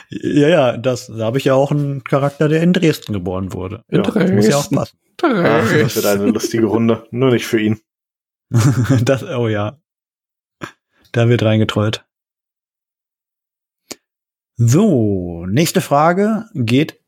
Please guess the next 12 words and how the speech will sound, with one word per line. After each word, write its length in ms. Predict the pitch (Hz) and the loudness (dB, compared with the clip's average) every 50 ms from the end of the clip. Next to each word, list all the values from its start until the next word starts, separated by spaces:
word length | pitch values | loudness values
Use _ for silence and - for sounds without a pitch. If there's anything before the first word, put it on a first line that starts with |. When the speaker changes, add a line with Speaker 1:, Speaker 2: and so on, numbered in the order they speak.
| - | -4
Speaker 1:
an 580 | - 131 127 127 127 127 131 139 139 139 147 - - | 0 2 2 4 2 2 0 0 -2 -4 -6 -6 -4
Tobi, 280 | - 190 214 143 113 101 | -2 -2 0 0 -2 -2
ne? 220 | 104 143 185 180 - - - - - - | -2 -2 -4 -6 -6 -10 -20 -18 -10 -8
Ja. 180 | 101 95 - _ _ _ _ _ _ _ _ _ _ _ _ _ _ _ - - - _ _ _ _ _ _ _ _ | -8 -8 -8 _ _ _ _ _ _ _ _ _ _ _ _ _ _ _ -20 -20 -20 _ _ _ _ _ _ _ _
Welches 560 | - 117 113 143 170 190 - 214 202 - - - | -4 0 2 2 2 4 2 2 0 0 -2 0
Organ 640 | 160 156 151 131 135 131 117 110 110 120 135 117 | 0 0 2 2 2 2 2 2 2 0 0 0
entgiftet 720 | - 113 113 113 110 - 135 - - - - 165 156 - | 0 2 2 2 2 2 0 0 0 0 -2 -2 0 0
im 160 | - 117 110 113 | 0 -2 -2 0
Körper 480 | - 147 151 170 - - 120 120 120 | 0 0 0 -2 0 0 2 2 2
den 240 | 110 110 107 110 - | 2 0 -2 -2 -2
aufgenommenen 720 | - 135 151 - - 170 143 135 139 151 151 143 139 131 | -2 -2 -2 0 0 0 2 2 2 2 2 2 2 0
Alkohol? 640 | - - 151 196 - - 110 92 92 87 85 82 - | 0 0 0 0 0 0 -2 -2 -2 -4 -4 -6 -8